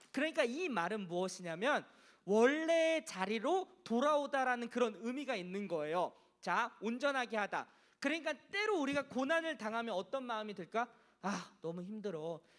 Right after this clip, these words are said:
예수님 믿는데 너무 힘들어. 맨날 주일마다 이렇게 아홉 시에 일어나서 예배 드려야 되고, 그리고 다른 애들은 지금 다 자고 있는데,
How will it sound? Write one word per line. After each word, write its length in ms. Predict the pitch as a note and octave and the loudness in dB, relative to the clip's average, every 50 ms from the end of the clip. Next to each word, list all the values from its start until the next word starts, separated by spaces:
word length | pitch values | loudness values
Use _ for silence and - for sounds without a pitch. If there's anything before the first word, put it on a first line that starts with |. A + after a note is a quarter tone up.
| _ _ - | _ _ 6
예수님 500 | G3 A3+ A#3 A#3 - C4 C#4 C#4+ C4+ B3 | 6 6 6 6 0 -6 -6 -6 -4 -4
믿는데 720 | A3+ G#3+ A3+ A#3 A#3+ A3 G#3 C4 C#4+ C4 F3 - - _ | -4 -4 -4 -4 -4 -2 0 2 2 2 0 -4 -8 _
너무 320 | - G3+ A#3 C#4+ D#4 D#4+ D4+ | -2 0 0 0 0 -2 -2
힘들어. 680 | D4 E4 D#4+ D4+ D4+ D4 B3+ A#3+ A#3+ C4 C4+ A#3 - - - - | -2 -2 -4 -6 -4 0 2 4 4 4 4 2 0 -4 -10 -4
맨날 380 | A3+ C#4+ E4 E4+ F4+ F4 E4 - | -2 -2 0 2 0 0 0 -2
주일마다 800 | - - C4+ D#4 E4 F4 E4+ E4 D#4+ D4+ D4 D#4 D#4+ D#4+ C#4 - - - - - | -4 -4 -2 -2 -2 0 2 0 2 2 4 4 4 4 2 0 -2 -10 -8 -4
이렇게 340 | C4 D#4 F4+ F4 - E4 D#4 | -2 -2 -2 -2 0 2 2
아홉 340 | A#3+ A3 B3 C#4+ E4 E4 - | 4 4 4 4 2 2 -2
시에 220 | - - F#4 D#4 | -4 -4 -2 0
일어나서 840 | C#4+ C4+ D4 D#4+ D#4+ D#4+ D#4+ D4+ - D4 D4 E4+ F4+ D4 G#3 - - - _ | 0 0 0 0 0 0 0 0 2 2 4 4 4 2 2 0 -6 -8 _
예배 360 | A3+ B3+ D4+ F4+ - F#4+ F#4+ | 0 0 0 2 0 0 0
드려야 360 | F#4 F#4 F4+ F4 E4+ E4 D#4 D4 | 0 0 0 2 4 4 4 2
되고, 540 | - C#4+ B3+ A#3 E4+ F#4 F#4 B3 - - - - _ - | 2 -4 -6 -2 -2 0 0 0 -2 -4 -8 -20 _ -4
그리고 320 | D4 D#4+ F4 F4 F#4 E4 | -2 -2 0 -2 -4 -6
다른 340 | - - A#3 B3 D4 F4 F4 | -6 -6 -4 -4 -4 -4 -6
애들은 320 | F4 - F4 E4 E4+ D#4 | -8 -8 -8 -8 -8 -8
지금 260 | - - D4 D4+ D#4+ | -10 -12 -12 -12 -12
다 140 | C#4 C#4 D#4 | -12 -12 -12
자고 380 | - - - C4 C4 B3+ E4 E4 | -8 -2 0 0 0 0 -4 -8
있는데, 420 | D#4 D4+ C#4+ C4+ B3+ B3 F#3+ - | -6 -6 -6 -4 -2 -2 -2 -4